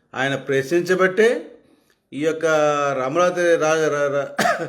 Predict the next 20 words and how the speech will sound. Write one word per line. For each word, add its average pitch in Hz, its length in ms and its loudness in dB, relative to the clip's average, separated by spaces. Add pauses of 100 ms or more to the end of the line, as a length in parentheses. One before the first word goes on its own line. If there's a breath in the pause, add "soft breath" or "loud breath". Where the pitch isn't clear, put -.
<coughs> - 420 -20
రై-, 151 240 4
రైతుల్ని 165 580 0
ఇబ్బంది 165 300 -2
పెట్టకుండా, 165 500 -2
బలవంతం 160 400 0
పెట్టకుండా 160 380 -4
ఇచ్చిన 156 380 -2
దగ్గర 151 180 -2
రైతులు 151 300 0
తీ-, 156 120 -8
తీసుకున్నాడు, 175 580 -6 (440 loud breath)
కౌలు 165 220 2
పట్ట 165 240 2
క-, 156 240 -2
సరిగ్గా 160 260 -4
ఇవ్వడం 151 300 -2
జరిగింది. 185 560 -2 (460 soft breath)
ఈ 151 140 -4
యొక్క 170 200 -2